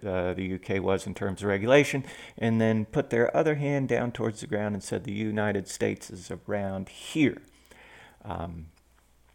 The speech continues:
and Zuckerberg said Facebook is prepared to be fully compliant from day one, but the lawmakers were a little, s-, little skeptical.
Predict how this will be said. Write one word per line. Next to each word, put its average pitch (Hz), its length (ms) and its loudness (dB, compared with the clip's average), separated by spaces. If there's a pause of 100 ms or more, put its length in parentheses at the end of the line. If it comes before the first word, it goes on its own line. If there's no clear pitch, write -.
(160)
and 151 120 -4
Zuckerberg 160 480 4
said 113 240 2
Facebook 120 420 2
is 98 60 -8
prepared 120 400 0
to 104 40 -4
be 123 100 0
fully 190 280 4
compliant 107 540 0
from 107 140 -6
day 110 180 0
one, 104 320 0 (340)
but - 120 -10
the 131 60 -2
lawmakers 127 680 2
were 110 80 0
a 107 40 0
little, 101 120 -2
s-, - 240 -14
little 98 220 -4
skeptical. - 600 -10